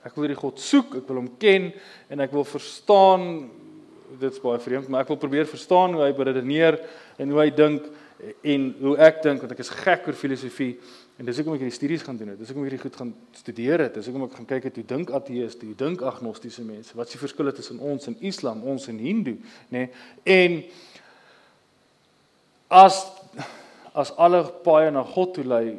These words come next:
hoekom kies ek hierdie God? As ons mekaar eerlik moet wees,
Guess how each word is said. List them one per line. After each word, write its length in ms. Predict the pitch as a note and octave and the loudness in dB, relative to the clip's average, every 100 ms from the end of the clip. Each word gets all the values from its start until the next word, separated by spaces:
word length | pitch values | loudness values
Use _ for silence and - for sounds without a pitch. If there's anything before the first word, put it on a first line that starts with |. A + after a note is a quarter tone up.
| F#2 | -14
hoekom 260 | B2+ G3+ F#3+ | -10 -8 -8
kies 220 | G3 F3 D#3 | -10 -8 -8
ek 120 | A#2+ | -6
hierdie 200 | C#3+ E3 | -8 -8
God? 340 | A2 - - _ _ _ _ _ _ _ _ _ _ _ _ _ _ _ | -12 -16 -20 _ _ _ _ _ _ _ _ _ _ _ _ _ _ _
As 140 | C3 | -10
ons 120 | C3+ B2 | -10 -10
mekaar 320 | A#2 A#2+ A#2 | -10 -10 -6
eerlik 300 | B2 B2+ B2+ | -6 -6 -10
moet 120 | C3 B2+ | -16 -16
wees, 320 | B2 A#2+ | -18 -18